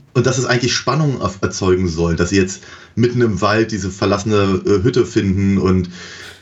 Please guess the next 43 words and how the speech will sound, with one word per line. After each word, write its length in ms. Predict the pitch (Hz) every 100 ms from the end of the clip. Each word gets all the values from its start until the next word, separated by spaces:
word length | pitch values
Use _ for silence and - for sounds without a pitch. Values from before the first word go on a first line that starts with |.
| - -
die 60 |
ver-, 160 | 82 120 -
die 100 | 95
verrückte 400 | 95 107 127 -
Frau 300 | - - 104
mit 140 | - 110
dem 100 | 107
Bigfoot 380 | 131 - 113 95
irgendwie 280 | 98 92
suchen 340 | 90 90 101 98
und 120 | 90
all 180 | 87 90
das. 200 | 87 85
Und 120 | 175
er, 100 | - - - - - - - - -
er, 340 | - 359 381 302 285
er, 220 | - 131 135
er, 180 | 143
er 120 | 143 143
sieht 180 | 151 131
halt 160 | 127
eher 220 | 131 139
aus, 240 | 117 139 127
als 160 | 117
würde, 280 | 113 135 127
keine 220 | 123 127
Ahnung, 220 | 131 123 110
er 80 | 107
sich 140 | 107
darüber, 420 | 120 113 117 117
darüber 540 | 110 110 113 113 110 98
mokieren, 500 | 107 117 - 123 123
dass 180 | - -
der 100 | 117
Fons 400 | - 113 123 -
wieder 220 | 120 113
mal 160 | 113 110
irgendwelche 460 | 113 113 113 110 113
Mädels 240 | 123 120
abgeschleppt 480 | - 90 - 82 -
hat 120 | 82
oder 120 | 69
irgendwas. 320 | 80 - 82